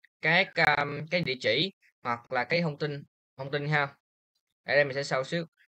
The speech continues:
Tại vì có một cái, à, map, map đây nó sẽ show lên ha. Cho trang này đi. Thì, à, contact liên hệ nè, bạn có thể liên hệ cái người dùng, ờ, liên hệ với quản trị viên của bạn, bạn, bạn bấm submit ha.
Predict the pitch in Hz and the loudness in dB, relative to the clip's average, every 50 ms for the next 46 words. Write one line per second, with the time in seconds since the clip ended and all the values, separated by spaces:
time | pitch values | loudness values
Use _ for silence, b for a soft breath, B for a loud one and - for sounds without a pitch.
0 | _ _ - 135 139 139 135 - - 180 170 156 - 175 180 170 160 - _ _ | _ _ 2 2 2 2 -2 -2 -4 -4 -2 0 -2 -2 -2 -2 -4 -8 _ _
1 | 127 135 135 139 147 156 170 202 - _ _ _ _ _ 147 147 160 160 - 156 | -4 -4 -2 0 2 2 2 0 0 _ _ _ _ _ -2 -2 -2 0 2 0
2 | 143 143 147 160 160 - 147 151 - 160 139 143 147 143 143 151 156 143 139 - | 0 2 0 -4 -4 -4 -6 -4 -2 -2 0 2 2 0 2 2 0 0 -2 -4
3 | _ _ _ _ _ _ _ _ _ _ - - 143 147 143 135 143 143 147 151 | _ _ _ _ _ _ _ _ _ _ -8 -6 -4 -2 -2 2 2 0 0 0
4 | - _ _ _ _ _ _ _ _ _ 139 135 135 131 131 127 127 127 - 135 | -6 _ _ _ _ _ _ _ _ _ 2 4 6 8 8 6 6 4 0 -4
5 | 131 131 - 170 175 208 190 180 170 160 151 147 123 117 117 127 143 147 151 - | -6 -2 2 2 2 2 4 2 0 0 0 0 0 2 2 2 2 0 -2 -6
6 | _ _ _ - - - 160 160 151 160 156 - - 117 107 117 135 131 - - | _ _ _ -10 -6 -4 -2 -2 0 0 -2 -2 0 2 2 2 0 -2 -4 -6
7 | - 160 170 165 151 131 131 131 127 123 123 120 110 123 123 120 120 123 131 139 | -4 -2 0 0 -2 -2 0 -2 -2 -2 -4 -6 -4 -2 0 2 2 2 2 2
8 | 147 143 123 123 143 135 135 139 156 147 139 151 147 139 131 123 123 135 147 113 | 2 2 2 0 0 -4 -6 -6 -8 -6 -4 -4 -4 -4 -4 -8 -8 -6 -4 -4
9 | 92 98 98 - - 110 117 131 147 160 - - 131 151 165 185 - 185 165 156 | -4 -4 -4 -6 -8 -6 -6 -4 -6 -6 -8 -6 -2 -2 -2 0 0 0 0 0
10 | 151 | 0